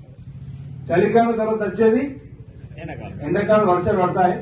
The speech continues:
Speaker 1: తర్వాత వచ్చేది వర్షాకాలం. ఆ వర్షాకాలంలో పడలేవు అంటే గప్పుడు నువ్వు అన్నమాట వాడతాం. అంటే ఈ కేటీఆర్, కే-, హరీష్ రావు బావ బొమ్మడులు వచ్చే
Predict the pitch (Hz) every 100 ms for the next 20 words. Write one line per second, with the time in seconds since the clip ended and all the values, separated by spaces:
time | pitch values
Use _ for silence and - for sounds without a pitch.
0 | - - - - - - - - - -
1 | - 180 202 220 226 196 190 220 196 180
2 | 175 160 147 117 - - - - - -
3 | - - 170 175 160 - 233 220 220 220
4 | 226 220 - 175 202 220 226 220 202 208
5 | 233 359 - 208 214 196 180 180 185 180
6 | 156 156 143 123 - _ _ _ _ 151
7 | 165 196 185 202 - 165 180 185 202 202
8 | 202 - - 170 175 165 160 160 180 180
9 | 185 185 156 170 180 175 170 175 160 240
10 | - - _ _ _ 156 165 - 233